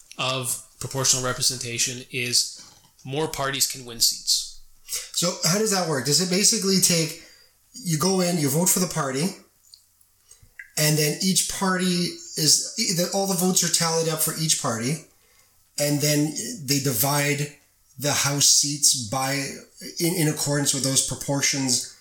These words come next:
Speaker 2: the percentage that each, uh, party won?
Speaker 1: Right. There is a rebalancing. So, for instance, we were talking about the Green Party, right?
Speaker 2: Yeah.
Speaker 1: So the Green Party normally gets, what, two to three percent of the vote
Speaker 2: Mm-hmm.
Speaker 1: across Canada?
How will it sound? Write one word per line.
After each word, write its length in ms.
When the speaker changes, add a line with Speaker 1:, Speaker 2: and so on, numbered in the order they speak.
Speaker 2:
the 80
percentage 760
that 240
each, 440
uh, 100
party 380
won? 360
Speaker 1:
Right. 520
There 180
is 160
a 80
rebalancing. 1160
So, 500
for 200
instance, 400
we 100
were 60
talking 300
about 140
the 60
Green 240
Party, 280
right? 260
Speaker 2:
Yeah. 220
Speaker 1:
So 140
the 100
Green 280
Party 520
normally 400
gets, 520
what, 240
two 360
to 80
three 240
percent 340
of 60
the 80
vote 320
Speaker 2:
Mm-hmm. 120
Speaker 1:
across 300
Canada? 460